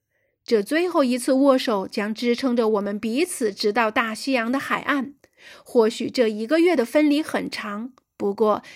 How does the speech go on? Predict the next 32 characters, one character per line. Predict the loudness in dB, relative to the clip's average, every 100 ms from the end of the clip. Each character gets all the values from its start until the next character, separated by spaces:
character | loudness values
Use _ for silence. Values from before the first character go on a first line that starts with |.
| -10
相 | -2 2 2
信 | 2 2
大 | 2 0
家 | -2
最 | -2 -2 0
后 | 0
紧 | 0 0 0
紧 | 2 2
拥 | 4 0
抱， | 4 2 0 -8 -4
一 | 0 2
定 | 4 4
能 | 2 0
够 | -2
使 | -2 -2
大 | -2 -2
家 | -2 -4 -4
互 | -4 -4
相 | -2 -6
支 | -4 -4 -4
撑， | -4 -4 -6 -12 -20 0
最 | 2 2
后 | 0 -2
实 | -2 -6
现 | 0 0 0
这 | -2
个 | -2
伟 | -2 -2 -2
大 | 0 2 2
的 | 0
目 | 0 -2
标。” | -2 -2 -4